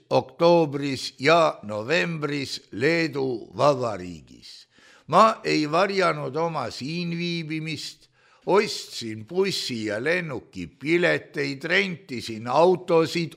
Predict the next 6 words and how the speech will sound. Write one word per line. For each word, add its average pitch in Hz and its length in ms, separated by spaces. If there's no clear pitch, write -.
oma 143 760
nime 135 840
all 135 300
ning 233 220
võtsin 175 560
oma 151 280